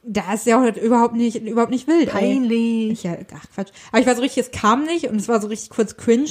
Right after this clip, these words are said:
Speaker 1: und ich dachte so, ei, uh.
Speaker 2: Stille.
Speaker 1: Und dann kommt so drei Minuten später das Intro und ich, ah.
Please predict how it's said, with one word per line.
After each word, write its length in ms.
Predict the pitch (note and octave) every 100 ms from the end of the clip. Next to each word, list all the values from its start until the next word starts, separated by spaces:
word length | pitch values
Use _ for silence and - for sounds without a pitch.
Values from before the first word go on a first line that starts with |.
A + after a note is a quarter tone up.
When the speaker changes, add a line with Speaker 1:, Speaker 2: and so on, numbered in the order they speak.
| -
Speaker 1:
und 40 |
ich 80 | G#3
dachte 140 | G#3 -
so, 20 | - -
ei, 420 | A#3+ B3+ B3+ C4 B3+ - - - - - - - -
uh. 220 | C#4 F4 A4+ A#4 A#4 A4+
Speaker 2:
Stille. 340 | G#4+ G#3+ G3+ -
Speaker 1:
Und 140 | C#4+
dann 160 | D#4+ E4+
kommt 200 | G4+ D#4
so 260 | F4+ D#4 D#4 - _ _ _ _ _ _ _ _
drei 240 | - C4+ C#4+
Minuten 380 | D#4+ D4 C#4+
später 400 | - - C4 C#4+
das 240 | A#3 A3+ A#3
Intro 580 | A#3 - C4 D4 - G#3+
und 80 |
ich, 100 | G#3+
ah. 320 | - - -